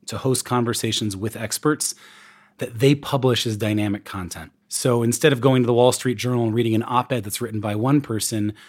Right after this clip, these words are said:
with Reply All, you're reading a back and forth between multiple authors, multiple perspectives, multiple opinions, and you're getting to see that interaction, and you get to see it unfold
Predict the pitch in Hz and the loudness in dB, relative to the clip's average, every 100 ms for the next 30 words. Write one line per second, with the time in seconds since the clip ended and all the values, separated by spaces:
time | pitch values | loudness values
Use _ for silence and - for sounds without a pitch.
0 | - - _ 123 117 113 139 131 135 135 | -20 -20 _ -6 -4 -2 2 4 4 4
1 | 127 110 110 98 127 123 113 92 120 120 | 2 -2 -6 -4 -2 0 0 -2 -2 -2
2 | 120 107 - 117 107 - - 107 107 120 | -2 -4 -2 -2 -2 -8 -10 -4 -2 -2
3 | - - 104 95 92 92 82 82 98 82 | -4 -6 -4 -4 -6 -12 -12 -6 -2 -2
4 | - 104 - 98 - 87 - 80 90 120 | -2 -12 -8 -8 -6 -10 -14 -20 -8 -6
5 | 113 - 101 - 104 98 85 82 - - | -6 -10 -12 -8 -6 -6 -6 -8 -8 -12
6 | - - - 123 135 120 - 135 123 120 | -20 -16 -4 2 2 2 0 0 2 0
7 | 107 113 127 - 117 104 104 _ _ _ | 0 0 2 0 -4 -4 -6 _ _ _
8 | 139 135 147 - - 135 - _ - 127 | 0 4 4 2 2 0 0 _ -4 -2
9 | 113 - 131 123 | 0 0 2 0